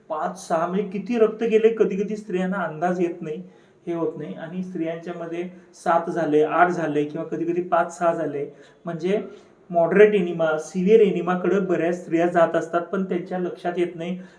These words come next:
पेशंटला खूप थकवा जाणवायला लागतो, चालताना धाप लागायला लागते, कुठलंही काम करायला नको वाटतं, नुसतं बसून राहावं असं वाटतं.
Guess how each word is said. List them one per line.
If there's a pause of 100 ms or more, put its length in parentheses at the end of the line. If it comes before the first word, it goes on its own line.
(120)
पेशंटला (100)
खूप
थकवा
जाणवायला
लागतो,
चालताना
धाप
लागायला
लागते, (360)
कुठलंही
काम
करायला
नको
वाटतं,
नुसतं
बसून
राहावं
असं
वाटतं.